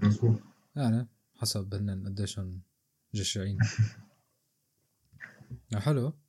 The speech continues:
Speaker 1: طيب، وشو في أخبار عندك؟
Speaker 2: آه، على سيرة مايكروسوفت،
Speaker 1: مم.
Speaker 2: آه، وقت نسكو مايكروسوفت بنزعل على بلاي ستيشن، على سوني.
Speaker 1: مم.
Speaker 2: <laughs> فهلا من آخر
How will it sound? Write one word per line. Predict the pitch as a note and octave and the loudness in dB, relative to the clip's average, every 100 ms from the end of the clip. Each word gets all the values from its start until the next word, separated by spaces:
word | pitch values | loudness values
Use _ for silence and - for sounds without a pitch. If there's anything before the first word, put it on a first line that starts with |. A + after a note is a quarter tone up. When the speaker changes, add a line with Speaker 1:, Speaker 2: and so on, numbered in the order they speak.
| _ _ _ _ | _ _ _ _
Speaker 1:
طيب، | - A2 G#2 A#2+ | 6 8 10 8
وشو | G#2+ G2+ G#2+ - - A#2 | 6 6 4 4 4 6
في | A2+ | 8
أخبار | G#2+ G#2+ G2+ | 6 4 6
عندك؟ | G2+ A#2 B2 A#2+ - _ _ _ _ _ _ _ _ _ _ _ _ _ - | 8 10 8 4 -6 _ _ _ _ _ _ _ _ _ _ _ _ _ -6
Speaker 2:
آه، | |
على | A2+ A#2 | 0 2
سيرة | D#3+ D3+ D#3 | 4 6 4
مايكروسوفت، | C#3+ C3+ - F3 A#2 G#2+ G#2+ - - _ _ | 4 4 6 8 10 10 8 2 -10 _ _
Speaker 1:
مم. | A2 | -4
Speaker 2:
آه، | G#2+ G#2 G2+ G2+ G#2+ G#2+ G#2 G#2 G#2+ - A#2 | 0 0 0 -2 0 0 0 -2 -6 -8 -4
وقت | A2 - A2+ | -4 -2 2
نسكو | A#2+ A#2+ C3+ | 2 2 2
مايكروسوفت | A#2+ A2 A#2+ C#3 A#2+ - G#2+ | 2 2 2 2 2 -2 0
بنزعل | A2 A#2+ A2+ G#2+ | 4 4 4 4
على | G2+ G#2 | 2 0
بلاي | A2+ G#2+ | 0 0
ستيشن، | - G#2+ - G2 G#2+ A2 | 0 -2 -2 -4 -6 -4
على | F#2+ | -2
سوني. | - A#2 A#2 | 4 10 12
Speaker 1:
مم. | A2+ A2 | 12 10
Speaker 2:
<laughs> | D3 - _ _ _ _ _ - - - - - _ _ _ _ | 6 -2 _ _ _ _ _ -20 -20 -20 -20 -20 _ _ _ _
فهلا | A#2+ A#2 A2+ A2 - A#2 A#2+ A#2 | 0 4 4 0 -2 0 0 0
من | A#2+ B2 C3 | 2 2 2
آخر | C3+ B2+ C#3+ C3+ | 2 2 2 2